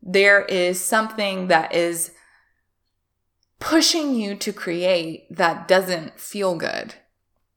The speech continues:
And the same thing with content creation, you know? That requires ongoing sources of inspiration. And I think it is completely human to get to a point where you need to take a break from something so that you can just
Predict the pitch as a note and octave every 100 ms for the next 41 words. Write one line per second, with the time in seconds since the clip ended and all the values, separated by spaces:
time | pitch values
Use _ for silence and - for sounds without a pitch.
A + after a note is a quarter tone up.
0 | _ _ _ - F#3+ G3+ A3 A3+ A3+ A3
1 | G#3+ F#3+ F#3 - - - G#3+ G#3+ G3 G3
2 | G#3 F4 - - - F3+ - F#3 F3 G3+
3 | B3 - - - _ _ _ _ - -
4 | G#3+ B3+ C#4+ A#3 A3+ - F#3+ F3+ F#3 E3+
5 | D#3 E3 E3 - - F#3+ G3 G3+ G3+ F#3+
6 | G#3 F#3 F#3 F#3 - F3+ F3 F3+ E3+ E3
7 | D#3+ D#3+ - D#3+ E3+ F3 D#3+ C#3+ - E3+
8 | F3+ F3+ - F#3 F3+ - - _ - F#3
9 | F3+ - F#3 - B3 A3+ G3+ - - A3
10 | F#3+ C#3+ D#3+ F3+ _ _ - - F#3+ F#3+
11 | F#3 G#3 F3+ F#3 F3 F3+ - D#3+ D3 D3+
12 | D#3+ - _ _ _ - F3+ A3 A#3 A3
13 | A3 - F3 D#3+ E3+ G3+ G#3 E3+ E3 D3+
14 | D#3+ D#3 D#3+ - F3 G3 G#3 C#4 C#4 D4
15 | A#3 A#3 -